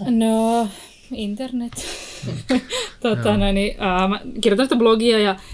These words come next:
Speaker 1: ja on muutama semmoinen trigger-asia, mikä niinku aina leimahtaa, että no on niinku, ää, sukupuolten välinen tasa-arvo ja niinku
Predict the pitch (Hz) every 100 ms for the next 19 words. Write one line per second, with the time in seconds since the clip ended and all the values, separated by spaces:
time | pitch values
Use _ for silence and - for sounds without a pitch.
0 | - 185 202 220 254 247 196 190 190 196
1 | 190 190 190 196 - 190 185 180 190 190
2 | - 202 - 190 190 196 196 214 226 208
3 | 247 240 226 220 240 226 - _ _ _
4 | _ _ _ _ _ _ - 202 180 190
5 | 254 370 349 - _ - - - 196 196
6 | 202 208 214 214 220 220 - _ _ _
7 | _ - 196 233 285 302 277 247 247 233
8 | 196 180 196 185 185 185 180 180 156 -
9 | _ _ 202 180 175 175 180 190 190 196
10 | 196 - _ _ _ _ _ 202 196 202
11 | 208 202 202